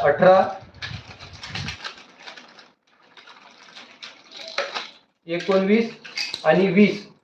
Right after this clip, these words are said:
बघा मित्रांनो, ह्या वीस डाई, अ, बाहेरच्या बाहेरच आहे. ठीक आहे, आणि दोन डाई या ठिकाणी तुम्हाला या बॉडीमध्ये टाकलेल्या दिसेल,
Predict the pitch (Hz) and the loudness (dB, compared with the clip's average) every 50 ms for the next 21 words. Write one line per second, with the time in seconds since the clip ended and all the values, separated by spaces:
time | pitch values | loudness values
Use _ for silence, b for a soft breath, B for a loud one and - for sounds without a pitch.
0 | _ - - - - - 180 214 220 220 208 214 214 208 208 214 226 - - - | _ -20 -16 -6 4 6 8 8 8 6 6 6 6 6 6 6 4 4 4 4
1 | 202 226 226 - - 190 240 262 220 - - 202 214 208 208 208 247 294 302 - | 4 4 4 2 2 2 2 2 2 0 4 6 6 6 6 4 0 0 -4 -6
2 | - - - - - - - - - - 180 170 175 - - 180 170 175 175 190 | -8 -10 -12 -12 -12 -12 -14 -14 -8 2 4 6 6 6 4 2 4 4 6 6
3 | 214 220 220 254 226 214 214 208 214 208 175 185 - - - - - - _ _ | 6 4 6 4 6 6 6 6 6 4 4 4 2 2 2 -2 -8 -16 _ _
4 | _ _ _ _ - - 233 - - - - - - - - - 117 - - 175 | _ _ _ _ -8 -4 2 2 2 2 2 -4 -2 0 0 0 0 -2 0 2
5 | 190 202 226 226 170 156 156 214 233 247 240 214 208 208 214 254 294 - - - | 2 2 2 -2 -6 -2 4 4 4 6 6 6 6 6 6 2 -2 -4 -8 -6
6 | 175 170 185 208 214 208 208 190 185 180 185 208 180 190 175 165 165 - - - | 2 4 4 4 4 4 2 4 4 4 4 4 0 0 2 4 6 6 6 4
7 | - - - - - - - - - - - 170 180 185 165 175 175 175 185 190 | 2 -2 -6 -4 -4 -4 -4 -4 -8 -6 2 4 4 6 8 6 6 6 6 4
8 | 175 170 190 240 277 - - - - - - - - - - - 214 208 196 190 | 6 6 6 6 4 4 0 -2 -4 -4 -4 -6 0 2 2 2 4 2 4 6
9 | 185 175 156 151 - - - - - | 4 4 4 2 0 0 -2 -2 -4